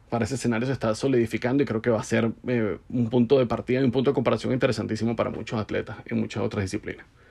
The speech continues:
Si te gustó este episodio, danos tu valoración en cualquiera de las plataformas, plataformas, perdón, donde está este podcast. Déjanos tus comentarios, déjame un mensaje en cualquiera de nuestras redes sociales. Ya saben que somos arroba mercadeo D B O en todas las plataformas.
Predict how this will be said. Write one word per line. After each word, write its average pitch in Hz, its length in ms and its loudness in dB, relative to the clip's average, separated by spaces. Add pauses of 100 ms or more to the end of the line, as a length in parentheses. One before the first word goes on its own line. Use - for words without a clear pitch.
(540)
Si 127 120 2
te 127 100 2
gustó 139 500 6
este 139 200 0
episodio, 202 520 8 (520)
danos 123 460 0 (120)
tu 143 120 8
valoración 123 520 4
en 151 60 6
cualquiera 123 340 2
de 143 40 4
las 147 100 2
plataformas, 123 640 2 (100)
plataformas, 131 460 4
perdón, 135 280 4
donde 127 180 2
está 117 160 -2
este 139 220 4
podcast. 151 760 2
Déjanos 120 320 0
tus 117 100 -4
comentarios, 160 920 6
déjame 123 260 2
un 135 60 2
mensaje 127 560 2 (260)
en 123 120 0
cualquiera 113 360 0
de 127 40 0
nuestras 113 260 -4
redes 117 200 0
sociales. 131 360 2
Ya 110 80 2
saben 113 220 -2
que 117 80 -4
somos 113 240 -2
arroba 117 240 2
mercadeo 110 400 0
D 120 80 4
B 123 120 6
O 120 200 0
en 117 160 -2
todas 113 160 -2
las 117 80 -4
plataformas. 147 540 2